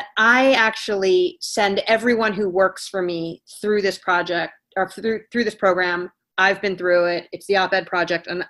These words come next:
and I strongly recommend it for everyone. It's, it is a, both a writing training and a mentoring program.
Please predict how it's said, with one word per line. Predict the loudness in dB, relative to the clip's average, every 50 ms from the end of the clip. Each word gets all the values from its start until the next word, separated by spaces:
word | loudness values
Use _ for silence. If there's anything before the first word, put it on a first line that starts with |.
| _ -6
and | -4 -4
I | -4
strongly | -2 -2 -2 -2 0 0 0
recommend | 0 -2 -2 -2 -6 -6 -6 -8
it | -8 -8
for | -10 -10 -8 -8
everyone. | -8 -6 -6 -6 -6 -6 -8 -10 -12 _ _ -20 -20 _
It's, | -8 -8 -6 -6 -10 -14 _ -20 -20 _ _
it | -4 0 0
is | 0 0 0
a, | -2 -6 -6 _ _ _ _
both | -2 0 0 2
a | 2
writing | 2 4 4 2 2 -2
training | -4 -4 -4 -2 -2 -2 -2 -2 -4
and | -4 -4
a | -4
mentoring | -4 -4 -6 -6 -6 -8 -10 -10 -10
program. | -10 -10 -10 -10 -12 -14 -16 -20